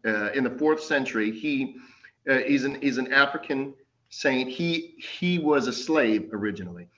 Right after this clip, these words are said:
He was so bad as a slave, he was so difficult as a slave that his owner actually got rid of him. And he would go into <clears throat> the deserts of Africa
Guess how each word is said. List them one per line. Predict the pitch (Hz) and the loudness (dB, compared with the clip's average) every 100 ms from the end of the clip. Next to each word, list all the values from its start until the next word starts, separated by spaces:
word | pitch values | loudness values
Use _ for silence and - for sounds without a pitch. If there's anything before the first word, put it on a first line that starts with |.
| - _ | -20 _
He | 147 | -2
was | 143 139 | 0 -2
so | - 185 190 180 180 180 - - - _ _ _ - | -2 2 4 4 2 0 -6 -14 -20 _ _ _ 0
bad | 139 139 113 - | 4 4 2 -2
as | 117 | -4
a | 113 | -4
slave, | - - 131 139 92 90 90 - - | -6 -4 2 2 0 -6 -14 -20 -20
he | - | -4
was | 123 | -2
so | - 156 | 2 2
difficult | 135 151 135 117 | 2 0 0 -4
as | 113 | -2
a | |
slave | 113 - 131 139 107 | -6 -2 0 2 0
that | 110 | -2
his | 117 113 117 - _ - | -2 -4 -8 -16 _ 4
owner | 139 156 117 | 6 6 4
actually | 123 131 135 | 2 2 0
got | 123 110 | 0 0
rid | 113 160 | 4 2
of | - | 2
him. | 95 | -6
And | 113 | -6
he | 131 | 0
would | 156 127 | 0 2
go | 143 165 175 | 4 4 2
into | 147 139 139 143 135 131 - - | 0 0 2 2 2 -2 -10 -20
<clears throat> | _ | _
the | 202 208 180 131 139 131 | 6 8 6 4 0 4
deserts | 156 151 147 143 - - | 4 4 0 -2 -12 -8
of | 117 | -2
Africa | 131 143 120 - 104 160 | 2 2 -2 -10 -14 -16